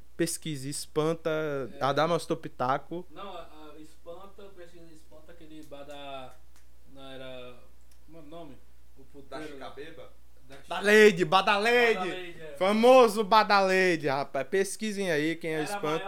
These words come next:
Speaker 2: maior escola de biomedicina.
Speaker 1: Biomedicina, lá você ensina como pegava herpes, deleste, D S T, os caras quatro. Enfim, se você não sabe quem é Espanta, pesquise, porque esse realmente é, é, é o melhor contador de piadas que existe.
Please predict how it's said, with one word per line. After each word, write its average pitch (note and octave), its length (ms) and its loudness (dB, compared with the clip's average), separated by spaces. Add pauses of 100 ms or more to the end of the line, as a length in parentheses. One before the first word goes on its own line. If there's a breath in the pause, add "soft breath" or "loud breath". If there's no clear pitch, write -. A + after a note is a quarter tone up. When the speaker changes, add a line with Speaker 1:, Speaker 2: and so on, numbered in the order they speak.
Speaker 2:
maior B3+ 140 -4
escola G#3 580 -6
de F3 160 -10
biomedicina. A#3+ 800 -4
Speaker 1:
Biomedicina, C4+ 1000 2
lá A#3 160 4
você A#3 300 -2
ensina A3 300 -4
como A3 200 -6
pegava G3+ 560 2
herpes, F3 320 0
deleste, E3 640 -2
D E3 300 -2
S E3 260 -4
T, - 280 -6
os D#3+ 80 -8
caras D#3 340 -8
quatro. - 320 -8 (420 loud breath)
Enfim, F#3+ 300 2
se D#3+ 60 -4
você E3 180 2
não A3+ 100 4
sabe F4+ 220 0
quem A3+ 120 2
é G#3+ 40 4
Espanta, F#3+ 520 0
pesquise, D#3+ 640 -2
porque - 140 -4
esse G#3 300 4
realmente F#3 800 -4 (320 soft breath)
é, C#3+ 520 2
é, C#3 60 2
é E3+ 40 6
o F#3+ 120 2
melhor F3 680 2 (240)
contador F3 440 -2
de F3 100 -4
piadas D3+ 640 0
que D#3+ 100 -8
existe. A#2+ 600 -8